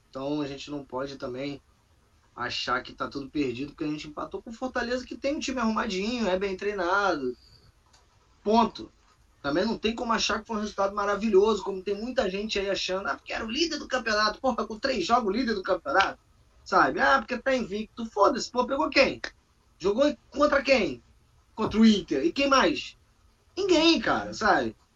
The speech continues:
É muita, é, o pessoal se apega em cada coisa, "Ah, porque é líder do campeonato, tem invicto, com três jogos." Ah, se fuder, porra. Não tem como achar que foi um resultado maravilhoso, não, cara. É, é, tanto é que eles mesmo, após o, o, o jogo, os,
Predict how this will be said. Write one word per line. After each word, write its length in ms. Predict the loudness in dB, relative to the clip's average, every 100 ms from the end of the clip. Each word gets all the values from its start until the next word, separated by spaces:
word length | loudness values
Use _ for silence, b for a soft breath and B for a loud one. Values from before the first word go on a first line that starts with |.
| _ 2
É 100 | 2
muita, 880 | 2 4 6 6 6 4 2 -2 -10 _ _ -20 _
é, 100 | -14
o 60 | -8
pessoal 460 | -6 0 4 4 2
se 140 | 2
apega 420 | 0 2 0 2
em 60 | 2
cada 280 | 2 2 0
coisa, 360 | 2 2 4
"Ah, 20 | 0
porque 180 | 0
é 60 | -2
líder 260 | 0 -2 -2
do 80 |
campeonato, 480 | -4 -4 -4 -4 -4
tem 160 | -6 -8
invicto, 500 | -6 -10 -10 -10 -10
com 100 | -10
três 280 | -4 2 4
jogos." 440 | 4 4 2 2 -4
Ah, 140 | -6 -8
se 200 | -14 -16
fuder, 220 | -4 -2 -2
porra. 340 | -4 -6 -8 -14 -18 -20 -20 _ _ -20 _
Não 100 | -6
tem 120 | -2
como 140 | 4 4
achar 180 | 4
que 80 | 2
foi 80 | 4
um 40 |
resultado 260 | 4 4 0
maravilhoso, 600 | 4 4 4 2 2 2
não, 220 | 2 2
cara. 380 | 2 0 0 -10 _ _ _ _ _ _
É, 80 | -6 -4 -6 -6 -6 -6 -8
é, 60 | -2
tanto 340 | -2 2 4
é 160 | 4 2
que 160 | 0
eles 440 | 2 2 4 4 4
mesmo, 420 | 2 2 0 -4
após 380 | -4 0 0 2
o, 160 | -4 -2
o, 300 | -2 0 -2
o 60 |
jogo, 580 | 2 4 4 4 4 2
os, 180 | 0